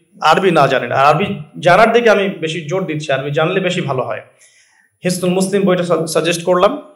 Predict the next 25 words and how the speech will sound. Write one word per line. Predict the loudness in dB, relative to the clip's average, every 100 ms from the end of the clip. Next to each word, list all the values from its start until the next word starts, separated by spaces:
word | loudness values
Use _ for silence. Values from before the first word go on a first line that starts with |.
| _ _ _ -12
এবং | -6 -2 -2 2
দোয়া | 4 4
করার | 4 4
কিছু | 2 -2
টাইম | 2 4 4 2
আমি | -2
বলছি | -2 -6 -6
যে | -6
এই | -6
সময়গুলো | -4 -4 -4 0 0
আপনি | 0
বেশি | -4 -4 -4
বেশি | -6 -4
দোয়া | -2
করতে | -2 -4 -6
পারেন, | -6 -4
রোজা | 0 2
রেখে | 2 2 -2 -6 -12
সারাদিন | -2 2 4 4 2
দোয়া | 2 2
করতে | 2 0
পারেন | -2 -2
যে | -4 -6
কোনো | -6
সময়, | -6 -4 -6